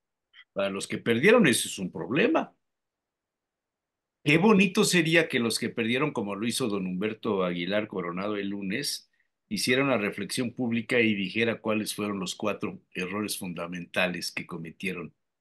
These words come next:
en campaña. ¿Por qué no hacen una introspección?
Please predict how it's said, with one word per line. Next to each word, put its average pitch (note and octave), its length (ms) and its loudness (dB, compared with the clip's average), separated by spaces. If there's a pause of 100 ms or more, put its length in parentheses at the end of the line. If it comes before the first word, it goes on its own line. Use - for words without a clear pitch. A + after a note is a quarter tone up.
(300)
en F2 140 -8
campaña. F#2+ 500 0 (1040)
¿Por - 180 -6
qué F#3+ 120 2
no G#3+ 140 6
hacen D#3+ 280 4
una D#3 180 4
introspección? G2 1300 -2